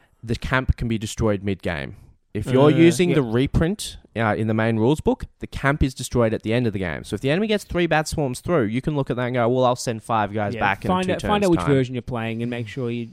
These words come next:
Speaker 2: you're doing that. 'Cause that, that, that's actually some ways more interesting.
Speaker 1: Yes, 'cause
Speaker 2: Where
Speaker 1: if the game can e-, if your camp can be destroyed mid-game, you must leave guards.
Speaker 2: Yeah.
Speaker 1: It's not optional.
Speaker 2: See, I would think, I, I would love this if it was the opposite way around. You don't break if you're in the enemy's camp.
Speaker 1: Yes,
Speaker 2: Bec-,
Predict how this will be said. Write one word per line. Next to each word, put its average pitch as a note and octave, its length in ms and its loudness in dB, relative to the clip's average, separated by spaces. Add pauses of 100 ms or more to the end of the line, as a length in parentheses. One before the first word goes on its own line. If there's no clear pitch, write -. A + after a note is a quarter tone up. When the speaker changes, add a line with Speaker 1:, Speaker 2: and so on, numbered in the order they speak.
(120)
Speaker 2:
you're B2 140 -6
doing A#2+ 180 -4
that. B2 160 -8
'Cause G3 100 4
that, E3+ 160 2
that, A3+ 160 -6 (160)
that's G3+ 160 -6
actually E3+ 460 -6
some D3+ 240 -6
ways C3+ 180 -4
more B2+ 200 -8
interesting. B2+ 600 -12
Speaker 1:
Yes, F#2+ 380 -6
'cause C3+ 220 2
Speaker 2:
Where - 100 4
Speaker 1:
if - 100 -10
the C#3 80 -4
game D3+ 300 0
can F#3 160 -2
e-, A#2+ 200 -4 (100)
if C3 220 -4
your B2 80 -2
camp D3 260 -4
can F3 100 -4
be D#3+ 80 -2
destroyed B2+ 380 -2
mid-game, G#2+ 440 -2
you A2 140 0
must A2 420 -2
leave G2 260 -4
guards. E2 440 -6
Speaker 2:
Yeah. - 140 -14
Speaker 1:
It's - 180 -8
not A2 140 0
optional. D#2+ 420 -4 (220)
Speaker 2:
See, G#3 140 -8
I F#3+ 120 -2
would C#4 100 2
think, C#4 240 -6
I, E3 260 -2 (100)
I D#3 100 -6
would F#3 260 -2
love C#3 240 2
this C3+ 160 -2
if C3 80 -4
it - 20 4
was B2+ 120 2
the B2 80 -2
opposite A2+ 220 -4
way B2 120 -2
around. A#2+ 300 -4
You C#3+ 80 -2
don't C3 240 0
break B2+ 220 -4
if A2+ 80 -8
you're A#2 140 -2
in A#2 80 -4
the A2+ 100 -4
enemy's C3+ 240 -6
camp. F#3 340 -6 (520)
Speaker 1:
Yes, - 420 -2
Speaker 2:
Bec-, - 80 -16